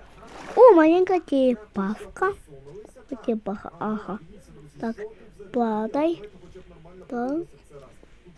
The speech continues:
М, так, где тут, а? Фе тут они.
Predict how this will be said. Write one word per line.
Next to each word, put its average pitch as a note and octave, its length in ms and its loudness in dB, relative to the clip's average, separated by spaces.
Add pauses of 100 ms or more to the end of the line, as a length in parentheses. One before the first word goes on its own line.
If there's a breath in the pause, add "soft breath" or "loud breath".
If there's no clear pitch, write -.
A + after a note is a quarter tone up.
(120)
М, B3 280 -10
так, A#3+ 400 -10
где A#3 420 -4
тут, A3+ 280 -6
а? A#3 100 -4 (720)
Фе A3+ 180 -4
тут D4 300 -6
они. F4+ 340 -2